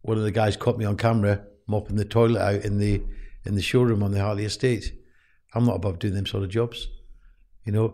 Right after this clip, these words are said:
uh, this year, this year goes to bed with me, this mobile phone. Come on, I'm, sometimes I'm taking calls from the Far East for clients. I,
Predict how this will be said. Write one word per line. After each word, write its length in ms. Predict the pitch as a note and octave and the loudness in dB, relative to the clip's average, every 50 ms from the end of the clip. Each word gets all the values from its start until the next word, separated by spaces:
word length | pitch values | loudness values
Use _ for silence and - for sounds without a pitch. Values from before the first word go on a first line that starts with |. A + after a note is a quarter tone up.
| - - | -4 -8
uh, 80 | B2 - - | -8 -6 -2
this 260 | A#2 B2 A2 - - | 0 0 0 2 4
year, 340 | B2+ A2 G#2 G#2 - - - - | 4 4 4 2 0 -4 -12 -12
this 280 | - - A2+ - - - | -6 -4 -4 -2 0 0
year 100 | A#2 G#2 | 0 0
goes 160 | G2 G#2+ F#2+ | 0 -2 -4
to 80 | - G2+ | -4 -4
bed 220 | G2+ A#2+ A#2 A#2 | -2 -2 -2 -2
with 100 | B2 G#2 | -2 -4
me, 60 | G2 | -4
this 200 | F#2+ F2+ F2 - | -4 -6 -6 -6
mobile 240 | G#2 F#2+ F#2 G2+ F#2+ | -6 -6 -4 -4 -6
phone. 280 | - - G2 F#2+ F2 E2 - - - - - - - _ | -6 -6 -6 -6 -6 -8 -10 -16 -20 -20 -20 -20 -20 _
Come 180 | - - G#2 G#2 | -6 -4 -2 -2
on, 140 | G2+ A2 | -2 -2
I'm, 160 | - A2 G#2+ G2 | -2 -2 -4 -2
sometimes 380 | - - A#2 G#2+ A#2+ A2 F#2+ | -2 -2 -2 0 0 0 0
I'm 80 | F2+ F2+ | -2 -2
taking 260 | - A2+ F#2 G2+ F#2+ | -2 -2 -2 -2 -2
calls 300 | - A2 G#2 G2 - - | -2 -2 -2 -2 -2 -4
from 260 | - G2+ G2+ F#2+ E2+ - - - _ _ _ _ - | -4 -2 -2 -2 -4 -6 -12 -20 _ _ _ _ -12
the 80 | G2 | -6
Far 240 | - A2 G#2+ G#2 G#2+ | -2 0 2 2 2
East 360 | B2 C3+ C3 - - - - - - - _ _ _ _ _ _ | 2 2 0 -2 -4 -4 -6 -6 -6 -8 _ _ _ _ _ _
for 100 | - G#2 | -8 -6
clients. 440 | - - A2 A#2 B2+ C3 B2 - - - - - - - - - - - _ _ _ - | -2 0 0 2 2 0 0 -4 -8 -12 -16 -20 -20 -20 -20 -20 -20 -20 _ _ _ -14
I, 80 | - | -14